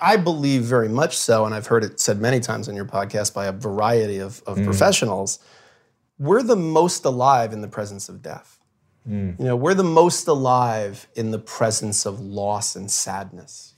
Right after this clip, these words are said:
Speaker 1: And so I think we're the most acutely aware of the value of love when we think about losing it.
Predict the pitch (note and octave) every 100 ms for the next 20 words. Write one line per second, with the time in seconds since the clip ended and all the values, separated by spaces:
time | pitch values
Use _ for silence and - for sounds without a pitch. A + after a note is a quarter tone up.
0 | - E3+ F3 - G3+ F#3+ F3 - _ _
1 | _ _ _ _ - _ - A3 E4 A3
2 | F#3+ C#3+ C3+ C#3+ - C3 - - - D#3
3 | D#3 C3+ A#2 G#2+ G#2+ G#2+ B2+ E3 F3+ -
4 | - A2+ A2 A2+ - _ _ _ A#2+ A2
5 | A2+ A2+ G#2+ C3 C3+ A#2 G2+ A2 G#2 G#2
6 | B2 G3 G#3+ - - _ _ _ _ _
7 | - D#3 D#3 G#3 F#3 C#3+ B2+ - B2 C#4+
8 | - - -